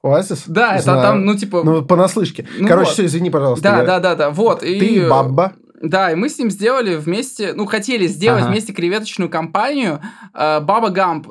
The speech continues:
Speaker 2: И, э, но он, к сожалению, умер. Я вернулся к его семье, и с его, получается, матушкой переговорил. Вот, она меня, ну,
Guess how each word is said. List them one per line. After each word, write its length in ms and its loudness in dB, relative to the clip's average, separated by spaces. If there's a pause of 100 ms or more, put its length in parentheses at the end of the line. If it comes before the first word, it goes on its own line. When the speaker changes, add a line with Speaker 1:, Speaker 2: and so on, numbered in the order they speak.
(120)
Speaker 2:
И, 480 -4
э, 420 -6
но 340 -2
он, 280 -4 (120)
к 40 -18
сожалению, 560 -4
умер. 260 0
Я 140 -2
вернулся 380 -4
к 60 -14
его 160 -2
семье, 500 -2 (500)
и 480 -2 (140)
с 120 -8
его, 520 0
получается, 440 -4
матушкой 440 -2
переговорил. 760 -2 (240)
Вот, 220 -2
она 140 0
меня, 240 0
ну, 300 -2